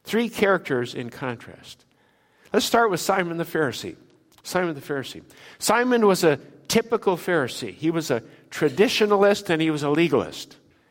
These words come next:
What was he like? First of all, he was more concerned about tradition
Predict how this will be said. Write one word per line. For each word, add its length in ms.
What 140
was 140
he 100
like? 280
First 300
of 60
all, 140
he 140
was 160
more 220
concerned 480
about 240
tradition 840